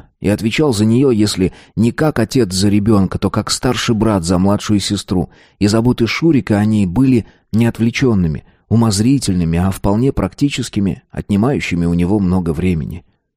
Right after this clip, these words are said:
Шурику приходилось трудно. Несмотря на легкое поступление в институт, учение оказалось для него тяжелым.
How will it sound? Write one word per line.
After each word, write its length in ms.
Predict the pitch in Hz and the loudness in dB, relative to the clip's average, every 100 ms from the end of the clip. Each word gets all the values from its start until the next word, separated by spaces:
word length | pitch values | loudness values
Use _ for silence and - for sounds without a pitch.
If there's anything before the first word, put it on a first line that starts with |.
| _ _ _ _ - | _ _ _ _ -10
Шурику 380 | - 208 160 127 | -2 0 2 0
приходилось 500 | 120 113 113 107 - | 0 0 2 2 0
трудно. 440 | 123 101 80 67 - _ _ _ _ 101 | 0 0 -2 -6 -12 _ _ _ _ -2
Несмотря 420 | 107 117 123 147 | 0 0 0 0
на 120 | 101 | 2
легкое 280 | 131 - 95 | 2 0 -2
поступление 560 | 92 - 101 131 110 | 0 -4 0 2 2
в 100 | 101 | 2
институт, 480 | 110 - 131 185 170 - - | 0 0 -2 -2 -4 -10 -6
учение 500 | 120 117 165 156 113 | -4 0 2 2 2
оказалось 460 | 101 107 110 104 90 | 0 0 2 2 2
для 140 | 101 | 2
него 220 | 98 98 | 2 2
тяжелым. 600 | 98 101 95 101 82 78 | 2 0 2 2 2 0